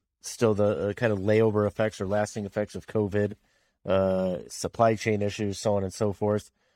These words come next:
But we still have kind of this time period of September, October, even into November a little bit. There are some mainline releases, but we all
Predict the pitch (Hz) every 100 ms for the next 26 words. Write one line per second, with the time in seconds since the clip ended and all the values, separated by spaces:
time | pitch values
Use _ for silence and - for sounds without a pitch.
0 | _ _ 165 170 - _ - 127 - 220
1 | 202 202 - 170 151 135 120 - 135 127
2 | 120 123 117 113 107 104 98 - _ _
3 | _ - - 110 - - 147 143 139 135
4 | 135 - 92 - - 127 120 120 117 117
5 | 113 107 _ _ - 226 214 156 139 127
6 | 117 101 120 120 120 117 117 107 123 -
7 | _ _ _ _ _ _ _ _ _ -
8 | 147 151 139 147 - 143 131 123 123 _
9 | _ _ _ - 113 127 135 131 120 110
10 | 104 104 101 104 - 120 165 - 143 170
11 | 208 190